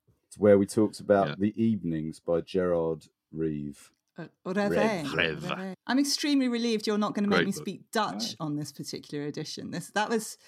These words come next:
Speaker 3: <laughs> that was the high point of last time. I had to, I had to read it out in Dutch.
Speaker 1: Marie, the show is young.
Speaker 3: Yeah, it's
Speaker 1: I
Speaker 3: true,
Speaker 1: might
Speaker 3: it's
Speaker 1: ask
Speaker 3: true.
Speaker 1: for a, a Lightning Rod's <laughs> translation on the spot.
Speaker 3: I'm not sure I have all of the correct vocabulary to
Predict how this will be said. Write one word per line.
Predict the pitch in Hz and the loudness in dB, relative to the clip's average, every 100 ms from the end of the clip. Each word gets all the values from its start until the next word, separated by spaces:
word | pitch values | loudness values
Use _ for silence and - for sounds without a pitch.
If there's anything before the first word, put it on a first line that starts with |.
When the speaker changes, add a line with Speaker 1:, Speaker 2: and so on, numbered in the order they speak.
| - _ - | -20 _ -10
Speaker 3:
<laughs> | - - - - - | -10 -12 -20 -8 -2
that | 254 302 | 0 2
was | 311 | 2
the | - | 2
high | 240 277 311 | 0 0 -2
point | 302 302 254 233 | -2 -2 -2 -2
of | 233 | 0
last | 247 302 349 - | 0 0 -2 -2
time. | 214 208 | 0 0
I | |
had | 220 247 | 0 0
to, | 240 247 | 0 0
I | 247 240 | 0 0
had | - 247 | 0 0
to | 254 | 2
read | 269 269 | 2 2
it | |
out | 240 226 | 0 2
in | 214 | 0
Dutch. | 247 254 226 - - _ _ _ _ _ _ _ 127 | 2 0 -2 -8 -12 _ _ _ _ _ _ _ 8
Speaker 1:
Marie, | 139 156 | 10 10
the | 135 | 10
show | - 165 156 | 8 10 12
is | 139 | 10
young. | 127 143 180 104 85 - | 10 10 10 6 -2 -6
Speaker 3:
Yeah, | - - - | -2 -2 -2
it's | 285 | 4
Speaker 1:
I | 123 | 8
Speaker 3:
true, | 139 | 10
Speaker 1:
might | 147 | 10
Speaker 3:
it's | 147 | 10
Speaker 1:
ask | 143 139 - | 8 6 6
Speaker 3:
true. | 147 | 6
Speaker 1:
for | - _ _ - | 6 _ _ 6
a, | 156 170 | 8 8
a | 156 | 8
Lightning | 147 151 180 175 139 | 10 12 10 8 8
Rod's | 135 131 - | 10 10 8
<laughs> | |
translation | - 139 131 101 131 127 - 135 | 4 6 6 6 8 8 6 4
on | 135 139 | 8 8
the | 143 131 | 8 6
spot. | - - 160 113 131 | 2 2 6 6 4
Speaker 3:
I'm | 294 | -2
not | 440 339 | 0 -2
sure | - 254 | 0 0
I | |
have | 254 247 247 | 0 -2 0
all | 240 226 | -2 -2
of | 220 | -2
the | 220 | -4
correct | 254 226 214 202 | 0 0 0 -4
vocabulary | 202 - 226 190 196 170 151 147 | -6 -4 -2 -2 -2 -6 -6 -8
to | - | -8